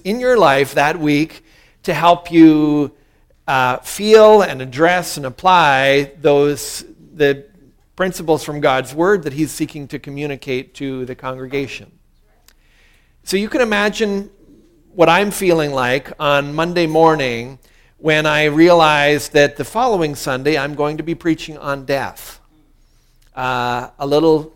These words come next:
disconcerting. Sure enough, Monday night I get the call that one of our church members is,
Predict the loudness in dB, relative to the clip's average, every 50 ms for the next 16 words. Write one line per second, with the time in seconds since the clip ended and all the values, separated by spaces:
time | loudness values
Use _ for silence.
0 | -12 -6 -6 -6 -6 -6 -12 -16 -14 -8 -6 -4 -4 -4 -6 -10 -14 _ _ _
1 | _ _ _ _ _ _ _ _ _ _ _ _ _ _ _ _ _ _ _ _
2 | _ -2 2 4 4 4 4 2 0 -2 -4 -6 -12 -16 _ -6 -4 -2 -2 -2
3 | 0 0 0 -2 -2 -4 -6 -10 -10 -6 -6 -6 -6 -6 -8 -10 -6 -4 -2 0
4 | 2 2 2 2 0 -4 -12 _ -4 -4 -2 -2 -4 -6 -10 -18 -20 _ -12 -10
5 | -8 -8 -8 -4 -2 0 2 2 2 0 -2 -4 -12 _ _ -10 -10 -10 -10 -10
6 | -10 -10 -10 -6 -2 -2 0 0 -2 -4 -8 -14 -16 _ -10 -8 -6 -6 -4 -6
7 | -8 -8 -12 -14 -16